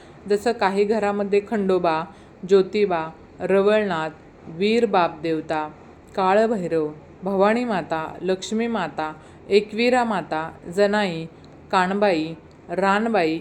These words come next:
यांनासुद्धा पूजलं जातं. आणि तसंच काही घरांमध्ये पूर्वजांना म्हणजेच पितरांनासुद्धा टाक स्वरूपात पूजलं जातं.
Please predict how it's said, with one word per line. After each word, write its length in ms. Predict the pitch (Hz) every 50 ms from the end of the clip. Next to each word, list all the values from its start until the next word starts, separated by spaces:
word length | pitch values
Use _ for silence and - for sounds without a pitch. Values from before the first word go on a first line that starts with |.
| - - -
यांनासुद्धा 640 | 196 196 185 175 170 170 175 - - 175 151 175 190
पूजलं 360 | 214 233 302 247 170 165 160
जातं. 320 | 151 147 - - - - - - - - - - - - - - - - - - - - - - - - - - - - - - -
आणि 100 | 185 160 202
तसंच 340 | 196 190 190 233 220 214 -
काही 280 | - 196 202 185 196 214
घरांमध्ये 560 | 214 240 190 185 185 185 185 196 190 175 180
पूर्वजांना 720 | 175 - 214 196 180 180 185 180 202 190 170 156 151 139 - - -
म्हणजेच 340 | 160 165 165 165 202 214 208
पितरांनासुद्धा 920 | - - 208 - - 185 180 180 185 196 208 220 220 - 208 180 - 190 190
टाक 260 | 202 208 214 185 220
स्वरूपात 420 | - - 175 165 165 165 196 202 202
पूजलं 400 | 202 - 247 233 185 180 185 175
जातं. 340 | 160 160 139 - - 135